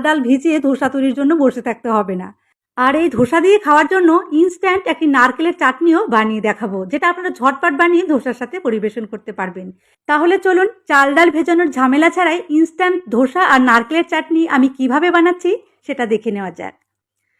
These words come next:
তো প্রথমে ধোসা তৈরির জন্য আমি নিয়ে নিয়েছি একটা মিক্সিং জার। এর মধ্যে দিয়ে দেব দুই কাপ সুজি। ধোসা কতটা পরিমাণে বানাবেন সেই পরিমাণ বুঝে সুজি নিতে হবে। আমি দুই কাপ সুজি নিয়ে নিলাম।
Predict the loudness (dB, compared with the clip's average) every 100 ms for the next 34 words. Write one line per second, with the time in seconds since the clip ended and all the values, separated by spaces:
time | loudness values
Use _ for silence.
0 | _ _ _ _ _ _ _ -12 -4 -2
1 | 0 0 0 0 0 0 0 0 0 0
2 | 2 2 2 4 4 4 2 0 -2 -4
3 | -4 -6 -4 -4 -4 -6 -4 -2 2 0
4 | -2 -8 _ _ _ -2 2 2 2 0
5 | 0 0 2 0 2 0 0 0 -2 -2
6 | -8 -8 -14 -16 _ _ -4 -2 2 2
7 | 2 -2 -2 -2 0 2 4 4 4 4
8 | 2 0 -2 -2 -2 0 2 2 0 -2
9 | -4 -6 -6 -4 -6 -8 -12 -12 -14 -20
10 | _ 0 2 2 2 2 0 -2 -2 -2
11 | 0 0 0 -2 -4